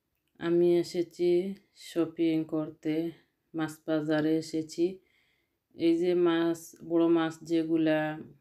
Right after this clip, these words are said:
আহ, নেব, নিয়ে নিয়েছি, কাটতে দিয়েছি। এই দেশে আমরা সব থেকে কিভাবে মাছ কাটিয়ে নিয়ে আসি, আমি ভিডিও করেছি,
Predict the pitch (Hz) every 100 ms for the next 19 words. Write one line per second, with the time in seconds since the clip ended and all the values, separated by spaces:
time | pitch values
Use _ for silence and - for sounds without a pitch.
0 | _ _ _ _ _ _ _ 160 156 156
1 | 156 - 156 165 160 156 165 185 - _
2 | _ _ _ _ _ 180 180 175 180 175
3 | 170 170 - 185 185 165 156 - 165 160
4 | 160 160 156 165 160 165 160 165 156 156
5 | 160 156 170 165 - 180 175 180 175 185
6 | 170 175 165 170 170 165 165 160 - -
7 | 170 165 175 170 165 165 160 156 151 -
8 | 175 196 - _ _ _ _ - 175 175
9 | 175 170 160 170 170 165 165 160 165 160
10 | 160 156 - 175 196